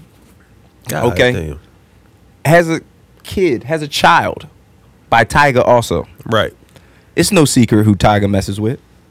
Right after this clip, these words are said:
Speaker 2: Tyga messes with Kylie, Kylie Jenner,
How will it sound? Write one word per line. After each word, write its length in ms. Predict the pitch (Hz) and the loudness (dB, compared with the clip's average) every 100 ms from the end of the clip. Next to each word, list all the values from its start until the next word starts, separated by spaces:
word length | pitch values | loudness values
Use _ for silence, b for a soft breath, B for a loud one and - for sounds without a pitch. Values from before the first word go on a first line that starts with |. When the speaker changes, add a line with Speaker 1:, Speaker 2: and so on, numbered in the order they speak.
| _ _ - | _ _ -4
Speaker 2:
Tyga 300 | 135 120 117 | 0 0 0
messes 320 | 117 120 113 | -4 -4 -6
with 160 | 120 - _ _ _ - | -6 -8 _ _ _ -6
Kylie, 420 | 180 151 90 - _ _ _ _ - | 0 0 -2 -14 _ _ _ _ -4
Kylie 320 | 117 113 110 | -2 -2 -2
Jenner, 340 | 110 95 - | 0 -2 -4